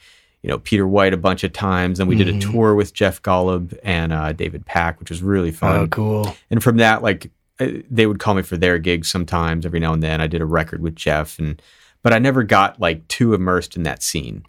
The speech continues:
Speaker 2: Yeah.
Speaker 1: Like, there are some guys that are, like, they just play with all the guys in that scene.
Speaker 2: Yeah.
Speaker 1: Um,
Speaker 2: Yeah, that was me for
Speaker 1: Yeah.
Speaker 2: probably
Speaker 1: Yeah,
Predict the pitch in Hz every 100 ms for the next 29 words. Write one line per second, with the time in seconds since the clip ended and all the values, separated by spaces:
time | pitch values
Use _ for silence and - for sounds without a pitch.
0 | - 107 110 127 123 143 127 110 92 -
1 | 101 90 80 80 90 85 82 85 - 90
2 | 85 82 - 90 85 85 82 80 78 87
3 | 78 - - 82 78 76 80 _ 117 110
4 | 92 - - 95 90 90 82 80 _ 135
5 | 117 131 131 117 123 107 101 92 92 _
6 | _ 113 156 127 - - 127 113 117 110
7 | 90